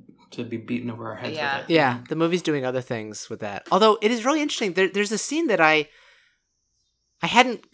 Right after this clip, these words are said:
Speaker 3: categorized this that way. I-, it's a scene that I totally forgot about from the first time I watched it, when he goes to buy drugs and then witnesses this sort of street altercation that seems to be,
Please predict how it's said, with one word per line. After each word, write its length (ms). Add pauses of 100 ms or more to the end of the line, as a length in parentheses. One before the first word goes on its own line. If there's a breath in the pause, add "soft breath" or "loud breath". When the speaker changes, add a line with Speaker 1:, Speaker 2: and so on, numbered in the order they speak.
(180)
Speaker 3:
categorized 640
this 220
that 300
way. 460
I-, 140
it's 140
a 40
scene 220
that 80
I 60
totally 400
forgot 280
about 220
from 80
the 60
first 200
time 120
I 80
watched 280
it, 80
when 100
he 60
goes 300
to 80
buy 180
drugs 400
and 100
then 200
witnesses 720
this 180
sort 160
of 80
street 480
altercation 760
that 140
seems 520
to 120
be, 600